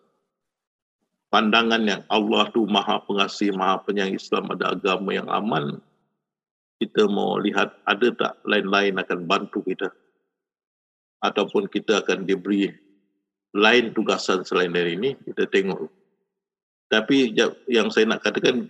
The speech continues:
kita sudah mulai dakwah kita untuk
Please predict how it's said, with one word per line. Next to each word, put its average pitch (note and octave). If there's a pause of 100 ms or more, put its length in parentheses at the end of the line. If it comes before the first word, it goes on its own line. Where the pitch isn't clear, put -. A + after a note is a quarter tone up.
kita A#2
sudah A2
mulai A#2 (1400)
dakwah G#2+
kita - (1300)
untuk A2